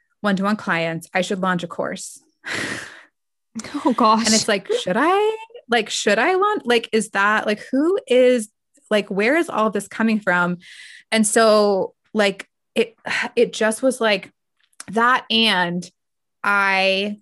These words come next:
Speaker 1: reviewed all of my Instagram content. I, I review my Instagram content quarterly, but I really wanted to go back and look at the entire year of twenty twenty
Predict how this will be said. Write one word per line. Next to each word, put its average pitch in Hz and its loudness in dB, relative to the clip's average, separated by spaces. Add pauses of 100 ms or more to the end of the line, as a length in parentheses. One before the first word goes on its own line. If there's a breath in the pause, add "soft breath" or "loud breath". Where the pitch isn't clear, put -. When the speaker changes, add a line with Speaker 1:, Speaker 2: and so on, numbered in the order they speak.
Speaker 1:
reviewed 214 0
all 247 4
of 233 2
my 214 2
Instagram 196 -2
content. 180 -4
I, 185 0
I 196 -2
review 214 0
my 277 2
Instagram 202 -2
content 185 -6
quarterly, 196 0
but 196 -2
I 196 2
really 208 0
wanted 240 0
to - -12
go 185 2
back 175 -2
and 180 -6
look 165 -8
at 175 -8
the 175 -6
entire 156 -6
year 156 -10
of 170 -14
twenty - -12
twenty - -12